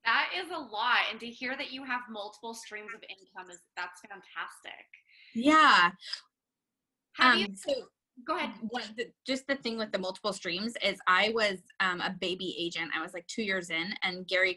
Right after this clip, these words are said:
Speaker 2: Keller, who owns Keller Williams, he said, he was on stage and he said, "The average millionaire has seven streams of income." And he empowered all of us. He said, "How many streams do you have?" And he's like, "I'm not just talking about, like, your four oh one k. Like,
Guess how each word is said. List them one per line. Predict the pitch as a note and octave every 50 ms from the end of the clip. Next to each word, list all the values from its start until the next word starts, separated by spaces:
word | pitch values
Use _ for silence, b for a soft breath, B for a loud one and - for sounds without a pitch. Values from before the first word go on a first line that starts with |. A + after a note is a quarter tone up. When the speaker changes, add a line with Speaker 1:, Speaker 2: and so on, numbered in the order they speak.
| - -
Speaker 2:
Keller, | E3 D#3 F3 G3 A3
who | A3 G#3 F3+ F3
owns | E3+ F3 E3+
Keller | - - F3 F3 E3
Williams, | D#3 D3+ D#3+ F3 G3+ A#3+ B3+ A#3+ -
he | - G#3 G3
said, | G3 - F#3+ F3+ F3+ - C4+ C#4 B B B B B B B B
he | - A#3+
was | A3 G3
on | G3+ F#3 F#3
stage | F#3 - A3+ A#3 B3+ G#3+ G#3+
and | G#3 G3
he | F#3+
said, | F#3+ G3 F3+ G3 G3
"The | F#4+ -
average | - F3+ G3 G3 G#3+ G3+ F#3+ F#3+
millionaire | F#3+ F#3+ G#3 G#3+ G#3 F#3+ E3+ E3+ F#3 F#3
has | D#3+ - -
seven | - G3 F#3 G3 G3
streams | F#3+ - G3 F#3+ F#3 F3+
of | F#3 E3+
income." | F3+ G3 G3 - G3+ - - - - G3 _ B B B B B B
And | G3 G#3+
he | A3 A3 G3
empowered | F#3 F3+ - - G3+ G3+ G3+ G3 F#3 F3 - -
all | F#3 F#3 G3+ G3+
of | F#3 F#3
us. | A#2 A2+ F3+ -
He | - G#3
said, | G#3 - -
"How | - - F3+
many | F3+ F#3+ G3 G3
streams | F#3+ - - F#3+ F#3 F#3 F#3 F3 -
do | - D#3
you | E3 F3 -
have?" | - G3+ G3 B2 E2 C#2 - - - - B B B B B
And | G#3+
he's | G3+ F#3 G3+
like, | G3 F#3+
"I'm | - F#3+ G#3+
not | G#3+ G#3+ B3
just | B3+ A3+ -
talking | - G#3+ G#3 G#3+ G#3
about, | F#3+ E3+ D#3+
like, | F#3 F#3+
your | F#3+ F3+ F3 -
four | G3+ F#3 F3+ F3
oh | D#3+
one | D3+ D3+ E3+ E3+ - -
k. | F#3+ E3+ C#3
Like, | D3 E3+ E3+